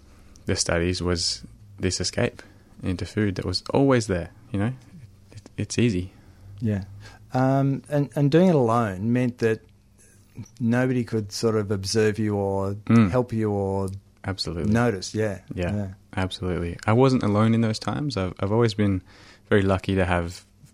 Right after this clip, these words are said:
Speaker 1: family support that's continually there. And whilst I haven't got great skills at maintaining friendships long term,
Speaker 2: Yeah.
Speaker 1: um, I do manage to find myself surrounded by lovely people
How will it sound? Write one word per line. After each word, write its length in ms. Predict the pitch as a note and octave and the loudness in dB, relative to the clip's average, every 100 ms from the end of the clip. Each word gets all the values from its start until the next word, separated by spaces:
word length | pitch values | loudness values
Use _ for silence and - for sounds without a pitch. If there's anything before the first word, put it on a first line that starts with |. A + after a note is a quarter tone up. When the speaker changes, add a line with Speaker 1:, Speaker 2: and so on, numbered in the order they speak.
| - | -20
Speaker 1:
family 300 | - G2+ F#2 | -4 0 0
support 360 | F2+ - E2+ F2+ | -2 -2 0 2
that's 160 | - - | 0 -4
continually 480 | F2+ - F2+ F2 | -4 -2 -2 -2
there. 260 | F2 F2 F2 | -2 -2 -2
And 300 | - F#2 F2+ - - - - - - | 0 0 -2 -6 -20 -20 -20 -20 -4
whilst 240 | - A2 - | 2 2 2
I 40 | |
haven't 340 | F#2 F#2 F#2 - - - _ _ _ _ | 0 0 -2 -4 -12 -20 _ _ _ _
got 180 | - - | -4 0
great 240 | - - | 4 2
skills 300 | - G#2+ F#2+ | 4 2 2
at 60 | F#2 | 2
maintaining 400 | F2+ F2+ F2+ F2 | 0 0 0 -2
friendships 420 | - F2 - - | -2 -4 -4 -4
long 200 | F2+ E2+ | -2 -2
term, 440 | - F2 E2+ G#2+ C#3+ _ G#2+ | -2 -2 0 -2 -6 _ -8
Speaker 2:
Yeah. 260 | E2 F2 E2+ | -6 -4 -4
Speaker 1:
um, 260 | E2+ E2 - _ | -4 -6 -10 _
I 140 | - F#2 | -4 -2
do 520 | - A2+ A2 G#2 - _ _ - | 4 6 6 4 -2 _ _ -2
manage 360 | G2 F#2+ F#2 | 0 2 0
to 100 | - | -4
find 260 | - F#2+ F#2 | -4 0 0
myself 320 | F2+ - F2+ | 0 -2 -4
surrounded 360 | - F2+ F2 F2+ | -4 -4 -2 -2
by 140 | F2 | 0
lovely 260 | F2 F2 F2 | -2 -2 -4
people 400 | - - F2 E2 | -4 -6 -6 -8